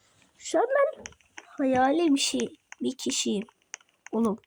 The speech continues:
Oo, çok güzel gidiyoruz. An, an, an, unstoppable.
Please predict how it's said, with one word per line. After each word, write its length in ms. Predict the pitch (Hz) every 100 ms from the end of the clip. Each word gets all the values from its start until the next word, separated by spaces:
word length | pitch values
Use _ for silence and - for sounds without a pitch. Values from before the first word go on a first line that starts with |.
| _ _ _ _ _ _ _ _ _ - _ _ _ _ - - - _ _ - _ -
Oo, 1120 | 196 214 214 214 214 214 208 208 202 196 196
çok 220 | - 233
güzel 300 | - 208 202
gidiyoruz. 600 | 202 190 190 185 - - - - - - - - -
An, 200 | 277 254 285 _ -
an, 320 | 226 220 196 -
an, 360 | 208 196 190 - 208
unstoppable. 920 | 214 - - - 196 180 175 220 269